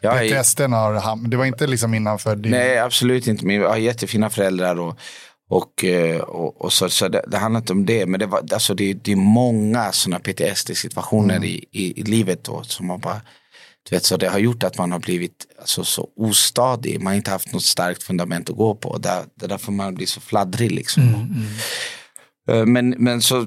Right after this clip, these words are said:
Speaker 1: så det där drabbade mig, och det drabbade mig alltså länge, förstår du? Och just det här. Och jag kan tänka också så här, jag driver idag ett, ett, ett, ett stödboende för kvinnor, precis som henne, förstår du?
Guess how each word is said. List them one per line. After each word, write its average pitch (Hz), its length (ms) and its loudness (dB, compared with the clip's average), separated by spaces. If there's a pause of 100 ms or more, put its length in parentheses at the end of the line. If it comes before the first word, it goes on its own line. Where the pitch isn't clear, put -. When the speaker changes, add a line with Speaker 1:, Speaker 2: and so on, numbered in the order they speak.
(120)
Speaker 1:
så - 160 2
det 135 180 2
där 160 160 4
drabbade 151 480 0
mig, 104 180 2
och 101 80 -2
det 117 120 0
drabbade 110 380 0
mig 95 200 2
alltså 92 320 0
länge, 98 640 2
förstår 95 360 -2
du? 80 60 -2
Och - 440 -6
just 92 240 0
det 90 80 -2
här. 82 200 -2
Och 82 260 -4
jag 95 140 -2
kan 120 140 -2
tänka 117 300 -2
också 110 260 0
så 101 120 0
här, 92 80 0
jag 90 180 0
driver 95 300 0
idag 95 300 2
ett, - 200 -8
ett, - 300 -6
ett, - 400 -6
ett - 140 -8
stödboende 101 760 2
för 90 200 -4
kvinnor, 98 440 0
precis - 360 2
som 90 120 0
henne, 92 380 -2
förstår - 360 -2
du? - 120 -4